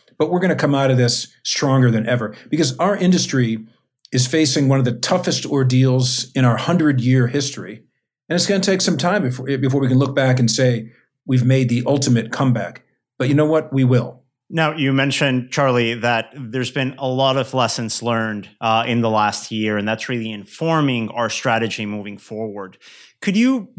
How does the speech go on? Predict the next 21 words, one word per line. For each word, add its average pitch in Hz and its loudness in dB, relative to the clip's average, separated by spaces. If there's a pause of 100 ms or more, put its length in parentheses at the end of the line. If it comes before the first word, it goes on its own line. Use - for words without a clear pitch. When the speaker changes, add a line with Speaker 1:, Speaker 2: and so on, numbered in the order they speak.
Speaker 2:
point 170 2
some 160 0
of 131 -2
those 139 0
out, 135 0
highlight 156 -2
some 175 -4
of 143 -6
those 156 -4
biggest 147 -4
lessons 117 -4
that 110 -2
you've 113 -4
learned 110 -2
over 120 0
this 107 -6
past 104 -2 (400)
year 120 0
and 107 0
a 98 -2
half 123 -2